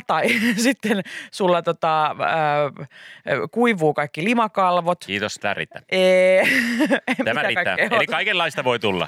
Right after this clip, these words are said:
Speaker 2: En tarvi
Speaker 1: Niin,
Speaker 2: enempää.
Speaker 1: <laughs> Allergiat
Speaker 2: Tämä riittää.
Speaker 1: lähtee, mut samaan syssyyn tulee valkovuotoja. <laughs>
Speaker 2: No niin, tää riittääkin.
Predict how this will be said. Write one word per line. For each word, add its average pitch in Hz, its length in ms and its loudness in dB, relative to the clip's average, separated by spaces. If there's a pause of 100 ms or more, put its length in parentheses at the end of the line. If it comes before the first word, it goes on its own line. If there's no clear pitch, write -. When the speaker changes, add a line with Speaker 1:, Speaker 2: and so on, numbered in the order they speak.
Speaker 2:
En 285 200 0
tarvi 302 160 0
Speaker 1:
Niin, - 120 0
Speaker 2:
enempää. 277 220 0
Speaker 1:
<laughs> 277 1040 -2 (320)
Allergiat 240 460 2
Speaker 2:
Tämä 254 60 -2
riittää. 240 100 0
Speaker 1:
lähtee, 226 260 0
mut 226 160 -2 (160)
samaan 214 380 2
syssyyn 208 300 -6
tulee 202 220 2
valkovuotoja. 165 920 2
<laughs> 370 260 -2 (200)
Speaker 2:
No 151 80 -2
niin, 156 140 -2
tää 196 160 2
riittääkin. - 460 -4